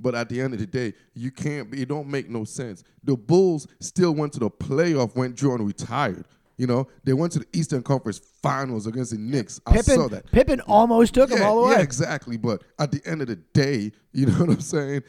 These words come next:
Speaker 1: When Jordan came back, they were better. They were just better. It's just different. All right, it's just a different style. It's just a different way.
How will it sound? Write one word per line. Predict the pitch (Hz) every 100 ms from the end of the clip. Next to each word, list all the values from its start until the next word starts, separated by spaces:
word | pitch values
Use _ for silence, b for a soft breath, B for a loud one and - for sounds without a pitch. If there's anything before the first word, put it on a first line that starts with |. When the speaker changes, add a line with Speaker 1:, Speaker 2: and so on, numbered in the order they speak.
| b -
Speaker 1:
When | 131 139
Jordan | 104 147 175 135
came | - 117 113
back, | 104 107 107 - _
they | 131
were | 117
better. | 95 - 139 95 - _ _ _ _
They | 156
were |
just | 151 143 95 104
better. | 165 151 92 -
It's | 123
just | 131 131 - -
different. | 147 - 85 - _ -
All | 110
right, | 120 127
it's | 127 127
just | 156 147
a |
different | 117 139 135 120
style. | - - 117 113
It's | 113
just | 117 120
a | 107
different | 113 - 110
way. | 107 104 104